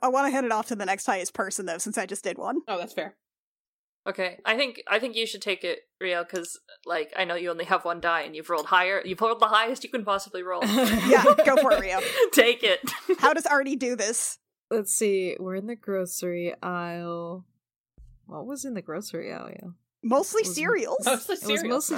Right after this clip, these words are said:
Speaker 1: And a lady
Speaker 4: cereal.
Speaker 1: with
Speaker 3: There's
Speaker 1: chicken
Speaker 3: orb
Speaker 1: nuggets
Speaker 3: guy,
Speaker 1: and, like,
Speaker 3: orb
Speaker 1: a,
Speaker 3: wife guy.
Speaker 1: an abandoned shopping cart.
Speaker 4: I can't cause a scene. I only have the one mark.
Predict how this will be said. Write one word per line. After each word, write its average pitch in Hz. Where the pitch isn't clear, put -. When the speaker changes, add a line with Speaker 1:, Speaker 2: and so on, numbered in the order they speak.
Speaker 1:
And 277
a 302
lady 381
Speaker 4:
cereal. 403
Speaker 1:
with 440
Speaker 3:
There's 220
Speaker 1:
chicken -
Speaker 3:
orb 254
Speaker 1:
nuggets 277
Speaker 3:
guy, 240
Speaker 1:
and, 233
like, 247
Speaker 3:
orb 247
Speaker 1:
a, -
Speaker 3:
wife 226
guy. 196
Speaker 1:
an 277
abandoned 262
shopping 247
cart. 208
Speaker 4:
I 190
can't 277
cause 269
a 208
scene. 196
I 185
only 277
have 202
the 180
one 180
mark. 170